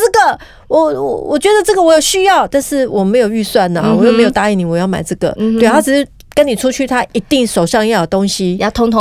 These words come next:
Speaker 2: 有奖。
Speaker 1: 带走。<laughs> 对，像她去书局或者是去 Seven，我只是跟她讲说，“哎，陪我进去买个东西。”那她永远都会说，“哎，我可不可以要这个东西？我也要，想要买这个东西。”然后她很聪明哦，我，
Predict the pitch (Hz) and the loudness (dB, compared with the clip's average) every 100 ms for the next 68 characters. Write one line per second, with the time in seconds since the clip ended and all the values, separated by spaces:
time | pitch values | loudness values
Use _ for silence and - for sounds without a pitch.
0 | 226 180 185 175 127 - 233 240 277 330 | 2 4 2 2 -2 -6 -4 0 2 4
1 | 339 277 226 339 320 330 330 302 269 - | 2 2 2 0 2 -2 0 0 -2 -6
2 | - 294 294 220 170 170 - - - 262 | -4 -2 0 -2 -2 -6 -14 -4 0 2
3 | 190 262 247 262 226 247 226 214 180 147 | 0 -2 -4 -4 -2 0 0 2 0 -2
4 | - - - 220 233 302 302 269 269 208 | -14 -20 -2 0 2 0 2 0 2 0
5 | 196 226 254 226 190 240 202 180 180 185 | 0 -2 0 -2 -2 -4 -4 -4 -2 -2
6 | 185 - 170 185 - - 294 - 285 - | -2 -4 -6 -8 -16 -2 -2 0 -4 -4
7 | - 220 233 226 180 214 196 202 208 - | -2 0 2 0 0 -2 -2 -4 -6 -14
8 | - - 294 247 240 214 - 247 208 226 | -4 0 2 2 0 -2 -2 -2 0 0
9 | 208 202 185 180 185 196 175 190 - - | 0 -4 -2 -2 -2 -2 -4 -6 -12 -20
10 | - 214 262 254 254 247 220 220 185 220 | -4 2 4 4 0 -2 0 0 0 0
11 | 202 202 - 202 196 - - - 285 349 | 2 0 -2 -2 -2 -6 -20 0 0 2
12 | 392 254 - 302 302 214 185 180 170 | 2 2 2 2 2 0 0 0 0